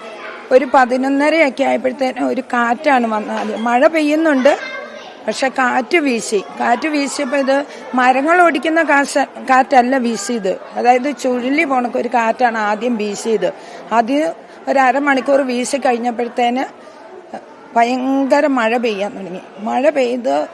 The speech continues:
ഒരു പത്ത് പതിനഞ്ച് മിനിറ്റ്, ഏകദേശം ഒരു പന്ത്രണ്ടേകാലിനും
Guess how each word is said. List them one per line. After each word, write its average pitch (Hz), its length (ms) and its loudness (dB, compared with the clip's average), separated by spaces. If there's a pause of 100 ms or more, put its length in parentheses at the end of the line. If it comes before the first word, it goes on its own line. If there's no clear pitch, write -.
(140)
ഒരു 247 160 0 (380)
പത്ത് - 380 -6
പതിനഞ്ച് 254 500 -2
മിനിറ്റ്, 240 200 -2 (140)
ഏകദേശം 285 420 0
ഒരു 254 140 -2
പന്ത്രണ്ടേകാലിനും 247 680 0